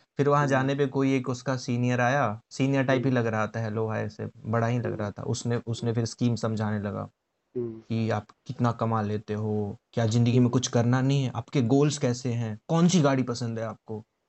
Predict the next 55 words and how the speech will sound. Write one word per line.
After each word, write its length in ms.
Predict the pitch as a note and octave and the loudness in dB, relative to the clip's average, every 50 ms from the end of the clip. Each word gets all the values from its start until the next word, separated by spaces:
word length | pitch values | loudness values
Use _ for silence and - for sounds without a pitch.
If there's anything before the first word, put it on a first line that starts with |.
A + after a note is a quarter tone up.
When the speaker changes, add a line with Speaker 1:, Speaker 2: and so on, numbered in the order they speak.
| _ _ _ - - | _ _ _ -4 0
Speaker 2:
हम्म। 100 | C#3 C3 | 2 4
Speaker 1:
कहाँ 280 | C3 D#3 E3 F#3+ F#3+ | 4 6 6 6 6
वेकेशन 400 | E3+ E3+ C#3 - D#3 D3 - D3 | 6 4 2 0 -2 -2 0 -2
में 120 | C#3 C#3 C3 | -2 -2 -2
जाना 240 | A#2+ A#2 A2+ A#2 A2+ | -2 -2 -4 -4 -4
चाहते 320 | - A#2 A2 - - F3+ | -4 -2 -2 4 4 4
हो, 100 | - - | 4 6
Speaker 2:
<laughs> 600 | D#3 C#3 - _ _ _ _ _ _ _ _ - | 2 0 0 _ _ _ _ _ _ _ _ -4
हाँ। 100 | B2 B2 | -2 2
Speaker 1:
क्या 100 | F3+ F3 | 2 4
लोन 260 | F#3 F#3 F#3+ G#3 A3 | 4 6 6 4 4
लेके 260 | A3 A3 A3 G#3+ A3 | 2 0 -2 -2 -4
जाओगे 280 | F3+ F3 F3 F3 F3 F3 | -4 -4 -6 -6 -6 -6
वेकेशन 420 | E3 D#3+ D3+ D#3 D3 D3 - D3 | -8 -8 -8 -8 -10 -8 -8 -8
में, 200 | C#3 B2+ A#2+ G#2+ | -6 -6 -8 -8
खुद 200 | - - G#3 G3+ | -4 -4 -4 -4
का 140 | - A3 G#3+ | -2 -4 -2
नहीं 160 | G3 G3 G#3 | 0 0 0
कमा 260 | G3+ G3 F#3 F3+ E3+ E3 | 0 -2 -6 -6 -6 -6
सकते, 360 | - D3 B2+ - _ - A#2 | -8 -8 -12 -12 _ -8 -4
ये 160 | A#2 C3 D3+ | -2 -2 -2
सब 200 | D3+ - F#3 E3+ | -2 -2 0 2
बातें। 260 | F3+ F3+ F3+ G#3 G3+ | 2 0 0 0 -2
पता 160 | G#3 G#3 A3 | -2 0 0
है 60 | G3+ E3 | 0 2
लोगों 260 | C#3+ D3+ D#3+ E3 E3 | 2 2 0 0 -2
को 260 | F3 E3+ E3 D#3+ - - _ _ _ - A2+ A#2 _ - | -2 -2 -2 -4 -6 -8 _ _ _ -16 -16 -12 _ -4
पिच 300 | F#3 D#3+ - - - - - C3+ | -4 -2 -2 -6 -8 -8 -6 -4
जो 140 | C3+ C3 C#3 | 0 4 6
Speaker 2:
हाँ, 140 | D3 D3+ | 8 8
Speaker 1:
होती 200 | C#3 C3 - D3+ | 8 6 4 2
है 80 | D#3 F#3+ | 2 2
ना, 60 | A#3 | 2
Speaker 2:
पिच। 60 | G3+ | 4
Speaker 1:
सेल्स 320 | - G3+ F3+ F3+ F3 E3 - | 4 4 4 4 2 -2 -2
पिच, 220 | - C3+ C3 B2 | -4 -2 -2 -2
Speaker 2:
हाँ, 160 | A#2+ A2+ A#2 A2+ - - - _ - | -2 -6 -8 -12 -16 -20 -20 _ 0
Speaker 1:
लोगों 160 | C3+ D3+ D#3+ D#3 | 0 2 2 2
को 60 | E3 | 0
Speaker 2:
हाँ। 80 | D#3+ | 0
Speaker 1:
लगता 220 | D#3+ D#3+ D#3+ - E3+ | -2 -4 -4 -4 -2
है, 80 | E3+ | 0
"यार 160 | E3+ E3 E3+ E3+ | 0 0 0 0
मैं 200 | E3 D#3+ D#3 D#3+ | -4 -6 -6 -4
क्या 220 | - B2+ B2+ C3 | -2 0 0 0
इंसान 400 | C#3+ D3 D3+ D3 - D#3 D3+ D#3 | 0 0 -2 -2 -2 -2 -2 0
हूँ 80 | D#3+ D#3+ | 0 0
यार, 140 | D#3 D3 | 0 0
ये 100 | C#3+ C#3+ | 0 -2
इतना 240 | C3+ C3+ C#3 C#3 D3 | -2 -2 -2 0 0
अच्छा 240 | D3+ C#3+ - - D#3+ | -2 -2 -2 -6 -6
काम 320 | C#3+ - D3 C#3 C3+ C3+ | -2 0 -2 0 0 -2
कर 140 | B2+ C3 B2 | -2 -2 -2
रहा 200 | B2 B2+ B2 A#2+ | 0 0 0 0
है।" 80 | A#2+ | -2